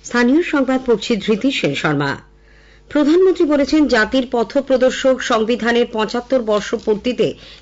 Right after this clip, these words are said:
নাগরিকদের জন্য একটি ওয়েবসাইট খোলা হয়েছে। সেখানে আপলোড করার জন্য তিনি আজ আকাশবাণীতে মন কি বাত অনুষ্ঠানে সকলের প্রতি আহ্বান জানান।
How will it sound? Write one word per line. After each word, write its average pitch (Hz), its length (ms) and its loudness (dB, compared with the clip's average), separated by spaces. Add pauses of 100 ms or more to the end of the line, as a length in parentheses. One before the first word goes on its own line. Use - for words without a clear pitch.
নাগরিকদের 208 600 0
জন্য 226 200 2
একটি 220 240 0
ওয়েবসাইট 196 600 0
খোলা 160 280 0
হয়েছে। 156 340 0 (380)
সেখানে 185 380 0
আপলোড 180 340 -2
করার 190 280 0
জন্য 196 220 0
তিনি 190 260 0
আজ 180 140 2
আকাশবাণীতে 190 680 0
মন 170 240 0
কি 220 120 -2
বাত 208 240 -4
অনুষ্ঠানে 190 460 0 (360)
সকলের 240 460 0
প্রতি 233 280 0
আহ্বান 175 340 0
জানান। 147 360 0